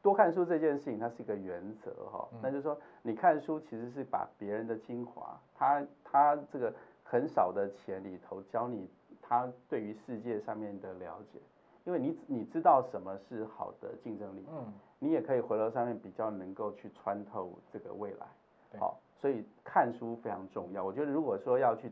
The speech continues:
Speaker 1: 懂价值投资的这件事情，是多要回头上别学习别人的这个精华。然后第二件事情啊，我，我想这个跟黄老师在学习的过程里头有一件事情也相对的重要，就是说书很多，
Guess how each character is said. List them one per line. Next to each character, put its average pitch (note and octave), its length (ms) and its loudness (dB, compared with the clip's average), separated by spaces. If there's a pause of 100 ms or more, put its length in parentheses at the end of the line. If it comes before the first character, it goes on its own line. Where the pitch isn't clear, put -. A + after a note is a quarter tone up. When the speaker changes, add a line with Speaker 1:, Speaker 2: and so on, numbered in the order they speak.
Speaker 1:
懂 - 240 -4
价 G#2+ 200 2
值 F#2+ 200 -8
投 - 240 -12
资 G#2+ 200 -10
的 G2 120 -4
这 A2 160 -6
件 G#2 220 -4
事 G2+ 60 -16
情， F#2 180 -12 (340)
是 B2 160 -4 (140)
多 B2 160 6
要 C3 160 6
回 G#2 100 -2
头 G2+ 140 0
上 A2 140 -4 (100)
别 G#2 320 -8
学 G#2 260 -6
习 G2 320 -10 (100)
别 G2 180 -8
人 G2 340 -2
的 F#2+ 160 -8
这 - 80 -14
个 G#2 140 -8
精 F#2 340 -14
华。 - 100 -18 (440)
然 D3 100 -4
后 G#3 180 2 (240)
第 G3+ 140 0
二 F3 100 6
件 D#3+ 220 2
事 D3+ 180 -4
情 F#2+ 240 -12
啊， F#2+ 60 -4
我， A2 240 2
我 B2+ 100 0
想 A2 220 0 (280)
这 B2+ 80 -6
个 G#2 160 2
跟 A#2+ 320 0
黄 A#2+ 200 6
老 G2+ 120 2
师 G#2+ 240 -4 (360)
在 C3 120 6
学 G#2 220 -4
习 G#2 160 -10
的 G2+ 60 -2
过 G#2 180 0
程 F#2+ 140 -6
里 F#2 80 -8
头 G2+ 120 -8
有 G2+ 160 -4
一 G2+ 80 -8 (140)
件 B2+ 160 -4
事 A2+ 160 -12
情 G#2+ 200 -8 (280)
也 G2+ 200 -12
相 A#2 220 -4
对 A2+ 160 -2
的 F2+ 220 -8
重 G#2 180 -4
要， G#2 120 -4
就 G#2 60 -6
是 G#2 100 -4
说 G#2+ 160 -4 (240)
书 D3 160 -4
很 C3 180 -8
多， F#2 260 -10